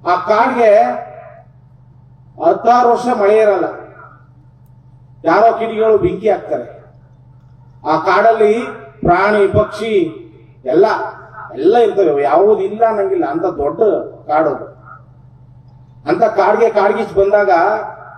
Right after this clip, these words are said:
ಪ್ರಾಣಿ ಪಕ್ಷಿಗಳೆಲ್ಲ ಏನ್ ಮಾಡ್ತವೆ, ದಿಕ್ಕಾಪಾಲು ಓಡ್ತಾ ಇರ್ತವೆ. ಯಾವ ಕಡೆಗೆ? ಈ ಕಡೆಯಿಂದ ಆ ಕಡೆಗೆ, ಆ ಕಡೆಯಿಂದ ಈ ಕಡೆಗೆ, ಯಾಕಂದ್ರೆ ಜೀವ ಉಳಿಸ್ಕೋಬೇಕು ಅಂತ. ಅವಾಗ ಗಾಬರಿಯಾಗಿರೋ ಟೈಮಲ್ಲಿ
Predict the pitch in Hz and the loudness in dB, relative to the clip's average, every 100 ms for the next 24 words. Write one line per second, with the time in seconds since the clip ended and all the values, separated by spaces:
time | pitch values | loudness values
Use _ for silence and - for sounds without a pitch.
0 | - 175 175 214 - 208 - 214 208 208 | -6 -2 0 0 -2 -4 -2 2 2 4
1 | 202 202 214 196 214 202 156 - - - | 2 0 -4 -2 2 2 0 -4 -16 -20
2 | - - - - - - - - 226 233 | -20 -20 -20 -20 -20 -10 -6 -4 0 2
3 | 240 233 220 208 208 214 214 - 165 - | 2 2 4 4 2 0 -2 0 -2 -4
4 | - - - 175 185 226 214 190 - - | -10 -16 -2 0 2 2 2 2 -2 -8
5 | - - - - 143 196 214 208 196 185 | -18 -20 -20 -18 -6 -4 0 2 2 0
6 | 180 - 196 185 180 175 170 180 175 185 | 0 0 -2 -4 -2 -2 -2 -4 -4 -4
7 | 190 180 170 190 185 - 175 185 175 - | -2 -2 -2 -4 -6 0 2 2 0 -2
8 | 170 160 156 151 - - - - - - | -6 -4 -6 -6 -8 -12 -20 -20 -20 -20
9 | - - - - - - - 180 202 208 | -20 -20 -20 -20 -20 -10 0 2 4 2
10 | 196 226 226 - 339 320 240 220 214 214 | 2 0 0 -2 -2 0 0 2 2 0
11 | 202 196 220 226 196 208 262 - | 0 -2 0 2 4 2 0 -6